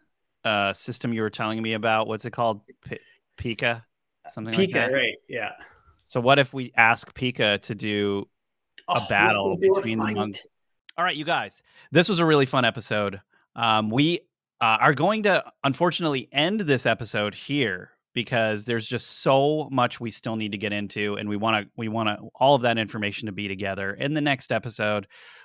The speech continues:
Speaker 1: we are going to be getting into those promised legends of <sighs>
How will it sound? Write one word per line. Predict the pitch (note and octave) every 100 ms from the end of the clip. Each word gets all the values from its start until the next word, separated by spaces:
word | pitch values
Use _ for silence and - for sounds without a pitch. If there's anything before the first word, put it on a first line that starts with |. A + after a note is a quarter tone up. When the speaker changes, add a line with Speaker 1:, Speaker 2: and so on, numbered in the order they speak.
| -
Speaker 1:
we | A#2+
are | A#2+
going | B2+ B2+
to | B2
be | A#2+
getting | A2+ A2+ G#2+
into | G#2+ G#2+ - A2 G#2 G2+ - - -
those | A#2 A2+ -
promised | - - A#2 A#2+ B2+ C3+ C#3+ - - - - _ _ _ _ _ _ _ -
legends | A#2 B2 C3 A#2 A2 F#2+ F#2 - - - _ -
of | A2+ A2+ G#2+ G2+ G2 - - _ _ _ _ _
<sighs> | _